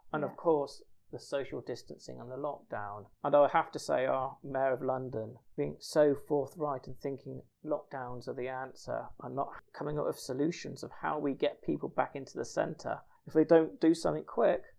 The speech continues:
Speaker 1: I fear that London, the London we all loved, with all those opportunities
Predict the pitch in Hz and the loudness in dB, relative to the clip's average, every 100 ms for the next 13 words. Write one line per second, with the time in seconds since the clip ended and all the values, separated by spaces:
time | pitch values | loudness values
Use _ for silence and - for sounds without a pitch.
0 | - 139 - 147 135 135 135 - 143 135 | 0 0 2 2 4 4 2 -2 -2 -2
1 | 131 123 127 - 131 143 151 151 143 139 | -4 -6 -8 -8 0 2 2 2 0 0
2 | 143 135 131 131 123 113 - - _ _ | 2 2 2 2 2 0 -6 -18 _ _
3 | 139 151 151 143 147 - - 143 123 - | -2 2 2 2 -2 -8 -4 -4 -4 -8
4 | 123 123 | -10 -10